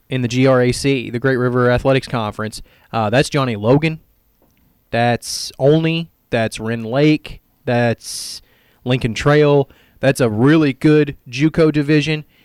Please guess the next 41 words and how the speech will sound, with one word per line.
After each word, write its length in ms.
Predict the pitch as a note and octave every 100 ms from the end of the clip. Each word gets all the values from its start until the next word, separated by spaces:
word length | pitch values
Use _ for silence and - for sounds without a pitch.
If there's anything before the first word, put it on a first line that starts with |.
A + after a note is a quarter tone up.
| _
He 140 | D3
averaged 260 | C#3 A#2 -
sixteen 320 | E3 - D#3
points 300 | - D3+ D3+
and 100 | B2
six 300 | - D3+ -
rebounds, 600 | B2+ C#3+ D3+ D#3 D#3 D3+
a 20 |
little 140 | C3 C#3+
bit 120 | C3+
more 220 | B2+ C#3+
than 220 | C#3 C3 B2 _ _ C#3
that, 340 | C#3+ D3 D3 _ - -
uh, 260 | C3+ A2+ A2+
about 240 | B2 A#2+
sixteen 520 | - C#3 D#3 C#3+ C3
three, 440 | - B2 C3 C3+ C3
I 60 |
think, 320 | B2 C#3 C3+
and 100 | A#2
then 120 | A2+ A#2
six 260 | D3 -
eight 180 | C#3 C3
rebounds, 560 | A#2+ B2 C#3 C3+ C3 - _ _ _ _ _ -
uh, 600 | A#2+ A#2+ A#2 A#2 A2+ A2
on 160 | B2 A#2+
forty-eight 440 | - F3+ G#3 G3
percent 280 | E3+ D#3 F3
shooting, 420 | - E3 D#3+ D#3 - _ _ _
thirty-eight 420 | - F3 F3+ E3
percent 320 | D#3 D3+ D3+
from 300 | - B2+ A#2+ - -
three, 440 | C3+ D#3 F#3+ G#3+ _ _ _ -
and 160 | A2+
seventy-seven 640 | - C#3+ D3 D3 C#3 C3 B2+
percent 320 | B2 C3 G#2+
from 100 | A#2
the 80 | G#2+
free 160 | A2
throw 180 | A2 -
line 280 | - - -